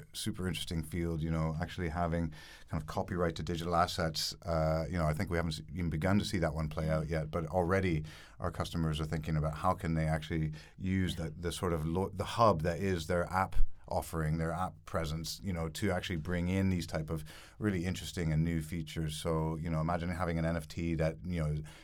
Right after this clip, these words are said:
Speaker 1: is minted of your brand that you can actually then f-, uh, roll into your loyalty program and start to give people, uh, you know, their first steps into the metaverse. I think it's really exciting, and, and I love to, the fact that our customers are kind of at the forefront of that kind of thinking.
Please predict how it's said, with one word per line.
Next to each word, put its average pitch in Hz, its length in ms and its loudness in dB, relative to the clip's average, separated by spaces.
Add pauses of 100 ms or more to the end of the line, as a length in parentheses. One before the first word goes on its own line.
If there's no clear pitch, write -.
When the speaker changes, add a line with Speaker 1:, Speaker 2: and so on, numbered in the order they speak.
Speaker 1:
is 80 140 -4
minted 92 420 0
of 87 240 -2
your 85 140 0
brand 92 420 2
that 80 120 0
you 87 100 -4
can 85 120 -2
actually 85 300 -2
then 85 280 0
f-, - 180 -16 (360)
uh, 82 240 0
roll 87 260 2
into 82 180 0
your 85 100 0
loyalty 85 320 2
program 80 360 2
and 78 100 4
start 80 200 -2
to 82 80 -6
give 80 220 -4
people, 78 420 0 (400)
uh, 87 80 2
you 82 120 0
know, 82 200 0
their 82 140 0
first 90 280 -2
steps - 340 0
into 85 240 0
the 80 80 2
metaverse. 78 480 2
I 85 40 -6
think 90 140 -2
it's 78 120 -4
really 82 200 0
exciting, 73 420 -2
and, 76 180 0
and 82 100 -2
I 78 40 2
love 78 260 0
to, 82 100 -6
the 82 140 -10
fact 78 260 -2
that 78 100 -2
our 76 80 0
customers 76 420 -2
are 82 60 -4
kind 78 180 -2
of 76 80 -4 (320)
at 104 160 2
the 104 60 -6
forefront 85 520 0
of 80 80 -2
that 78 200 2
kind 78 120 -2
of 76 80 -2
thinking. 80 420 -4